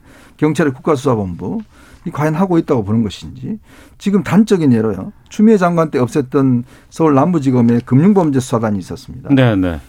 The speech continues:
Speaker 1: 그 수사단이 없애고 난 다음에 증권범죄 처리가 현격하게 줄어버렸어요.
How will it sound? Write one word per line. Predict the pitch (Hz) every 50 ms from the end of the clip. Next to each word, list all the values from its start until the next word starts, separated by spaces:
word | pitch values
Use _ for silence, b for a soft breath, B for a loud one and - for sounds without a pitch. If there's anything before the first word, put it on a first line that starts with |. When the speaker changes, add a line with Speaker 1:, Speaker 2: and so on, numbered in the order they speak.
| - -
Speaker 1:
그 | - 185 214
수사단이 | - - 202 190 190 185 185 185 185 180 180 180 175
없애고 | 143 - 127 - 214 202 190
난 | 156 117 117
다음에 | 127 139 143 139 113 92 90 98 - - - b b b b b b b b
증권범죄 | - 185 208 190 226 220 208 196 185 180 160 165 165 160 156 151 131
처리가 | - 180 185 175 170 160 156 143 127
현격하게 | 113 - - 254 285 254 - 277 - - 180 135 113
줄어버렸어요. | - 139 113 95 78 78 73 - - -